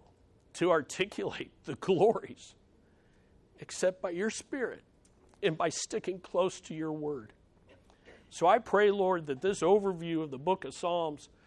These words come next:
will break our hearts and loosen our tongues and cleanse our hearts so that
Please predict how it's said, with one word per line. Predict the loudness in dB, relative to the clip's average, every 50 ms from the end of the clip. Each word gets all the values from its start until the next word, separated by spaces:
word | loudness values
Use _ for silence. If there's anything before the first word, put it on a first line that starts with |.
| _ -20 -20 _ _ -14
will | -6 -2 0 2 2 2
break | 0 -2 0 6 8 8 8 6 2 -2
our | -2 -2 -2 0
hearts | 2 2 2 0 -2 -12 -14 -18 -20 -20 -20 _ _ _ _ _ _ _ _ _ _ _ _ _ _ _ _ _ _ _ _ -4 -2
and | 0 0 0
loosen | 2 2 2 2 2 2 -2 -4 -2
our | -2 -2 -2
tongues | -4 -6 -2 -2 0 0 0 -2 -2 -6 -8 -12 -18 -18 -20 -20 _ _ _ _ _ _ _ _ _ _ _ _ _ _ _ _ _ _ _ -4
and | -2 -2 -2 -4
cleanse | -8 -4 0 2 4 4 4 2 2 2
our | 2 2 2 0 -2
hearts | -2 -2 -2 0 0 -2 -6 -10 -16
so | -8 0 2 4 4
that | 6 6 4 4 4 0